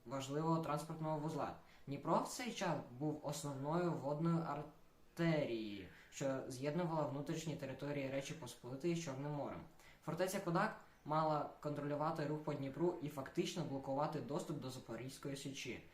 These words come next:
яка була центром козацького спротиву і базою для численних військових операцій, зокрема морських походів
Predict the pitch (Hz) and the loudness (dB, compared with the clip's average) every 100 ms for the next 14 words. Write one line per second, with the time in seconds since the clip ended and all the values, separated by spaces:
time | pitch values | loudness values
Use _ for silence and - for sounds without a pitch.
0 | - - 135 143 139 143 135 147 165 151 | -10 -4 -2 0 0 0 2 2 2 2
1 | 131 131 135 160 - 139 135 - - - | -2 0 2 2 0 -2 -2 -4 -8 -8
2 | - 147 156 - 135 - 131 131 151 165 | 0 0 2 2 0 -4 -2 2 4 6
3 | 165 131 - 143 165 151 123 120 - 143 | 4 0 -4 -2 0 0 -2 -6 -2 -2
4 | 147 139 151 147 117 - - - - - | 0 -2 0 0 0 -4 -10 -12 -16 -8
5 | 135 - 165 180 175 165 165 170 165 - | -4 2 4 6 6 4 4 2 2 0
6 | 139 143 165 185 | -2 2 2 2